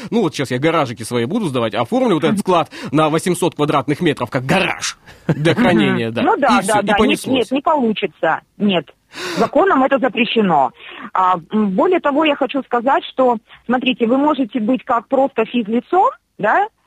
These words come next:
Speaker 2: и заниматься деятельностью, вот, которая не запрещена в данном, э, законе, да, четыреста двадцать втором Ф З, да,
Speaker 1: Мгм.
Speaker 2: и можете быть уже действующим предпринимателем,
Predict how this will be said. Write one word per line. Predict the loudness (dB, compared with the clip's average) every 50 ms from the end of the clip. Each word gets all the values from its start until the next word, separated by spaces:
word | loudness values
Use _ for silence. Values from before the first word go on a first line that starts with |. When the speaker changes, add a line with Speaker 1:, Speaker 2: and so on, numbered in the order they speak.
| _ _ _ _ -4
Speaker 2:
и | 0 2 2 2 2
заниматься | 2 0 2 2 2 2 0 0 -2 -4
деятельностью, | -4 -2 -2 -2 -4 -2 -2 -2 -2 -2 -2 -4 -2
вот, | -2 -2 -4 -4 -6 -6
которая | -6 -4 0 2 2 2 4 2
не | 2 2 0 0
запрещена | -2 -4 -4 -6 -8 -4 -2 -2 0 2 2 2 2 0 -2
в | -4 -4
данном, | -2 0 0 0 0 0 0 0 2
э, | 2 2 4 4 4 2 2 0 0
законе, | -4 -6 -4 -2 -2 -2 -2 -2 -2
да, | -2 -2
четыреста | -4 -4 -4 -4 -4 -4 -4
двадцать | -2 -2 -2 -2
втором | 0 0 0 0 0 -2 0
Ф | -2 0 0
З, | 2 0 0 0 -4 -6 _ _ -2
да, | 0 0 0 -2 -4 _ -6 -4
Speaker 1:
Мгм. | -4 -2 -2 -2
Speaker 2:
и | 0 2
можете | 4 4 4 4 2 2 2 2 0
быть | 2 2 2 2 2
уже | 0 0 0 0 0 0
действующим | 0 0 0 0 0 0 -2 -2 -2 -2 -2 -2 -2 -2
предпринимателем, | -2 -4 -6 -6 -6 -4 -2 0 0 2 2 2 2 2 0 0 -2 -4 -4 -4 -4 -4 -6 -8